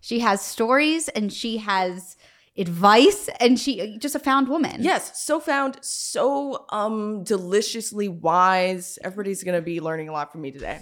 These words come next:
Speaker 2: So
Speaker 1: Yes.
Speaker 2: I'll just start from
Speaker 1: Go
Speaker 2: the fucking
Speaker 1: ahead.
Speaker 2: beginning.
Speaker 1: I'm excited because a lot of this stuff
Speaker 2: You don't know.
Speaker 1: I don't know.
Speaker 2: Yeah, it's, like, too much to
Speaker 1: Yeah,
Speaker 2: talk about.
Speaker 1: and I purposefully, pur-, oh,
Speaker 2: Yes,
Speaker 1: here we go.
Speaker 2: purpose-
Speaker 1: Purposefully told you to save it
Speaker 2: Yeah.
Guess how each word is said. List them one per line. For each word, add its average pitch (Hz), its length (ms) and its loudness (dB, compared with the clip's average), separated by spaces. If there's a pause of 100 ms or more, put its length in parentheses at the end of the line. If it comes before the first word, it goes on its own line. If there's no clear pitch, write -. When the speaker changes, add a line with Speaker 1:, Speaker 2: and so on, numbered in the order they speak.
(140)
Speaker 2:
So - 160 -6
Speaker 1:
Yes. 226 560 -4 (720)
Speaker 2:
I'll 196 100 0
just 185 200 -6
start 196 400 2
from 190 100 -2
Speaker 1:
Go 233 200 4
Speaker 2:
the 254 60 -8
fucking 285 80 6 (100)
Speaker 1:
ahead. 285 160 4
Speaker 2:
beginning. 202 340 4
Speaker 1:
I'm 302 60 6
excited 277 480 4
because 240 240 2
a 269 80 6
lot 247 260 8
of 302 60 0
this 359 180 0
stuff 247 540 4 (360)
Speaker 2:
You 226 120 2
don't 190 160 6
know. 190 240 4
Speaker 1:
I 226 140 6
don't 277 200 6
know. 226 460 2
Speaker 2:
Yeah, 185 260 2
it's, 202 220 -4
like, - 180 0
too 208 160 -6
much 156 280 -4
to 226 40 -8
Speaker 1:
Yeah, 233 300 4
Speaker 2:
talk 180 80 2
about. 131 160 -2
Speaker 1:
and 247 100 4
I 247 80 4
purposefully, 240 1080 -4
pur-, 214 200 -14 (240)
oh, 277 240 -4
Speaker 2:
Yes, 185 200 6
Speaker 1:
here 190 80 -4
we - 40 -10
go. 226 360 -2
Speaker 2:
purpose- 190 240 -2
Speaker 1:
Purposefully 254 920 0 (100)
told 254 320 0
you 220 80 -2
to 202 80 -6
save 262 340 -2
it 175 320 -2
Speaker 2:
Yeah. 196 300 0